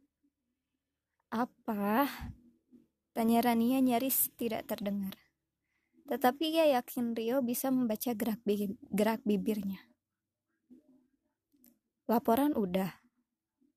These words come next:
Rania berdecak malas. Ia mengembalikan pandangan ke hadapan seraya membereskan buku catatan. "Kuliah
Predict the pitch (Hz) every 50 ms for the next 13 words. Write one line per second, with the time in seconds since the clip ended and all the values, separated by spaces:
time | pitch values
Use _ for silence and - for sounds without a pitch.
0 | _ _ _ _ _ _ _ _ _ _ _ _ _ _ _ _ _ _ _ _
1 | 226 214 214 220 247 269 254 240 220 196 190 - - - 202 - - 202 196 208
2 | 196 165 - - - - - - _ _ _ _ _ _ - - - - - _
3 | _ _ _ _ _ _ _ _ _ _ _ _ _ - - - _ _ _ _
4 | _ _ _ _ - 247 262 285 302 302 285 277 247 226 220 208 214 - 254 262
5 | 269 - 269 247 233 226 226 254 294 285 277 262 254 233 214 220 - - 254 269
6 | - - 247 220 220 220 247 269 262 247 226 214 220 220 - - 254 254 240 240
7 | - 233 - 220 220 - 220 214 - _ 214 208 202 196 190 _ _ _ _ _
8 | _ _ _ _ _ _ _ _ _ _ _ _ _ _ _ _ _ _ _ _
9 | _ _ _ _ _ _ _ _ _ _ - - 220 214 208 208 208 202 196 202
10 | 208 214 254 294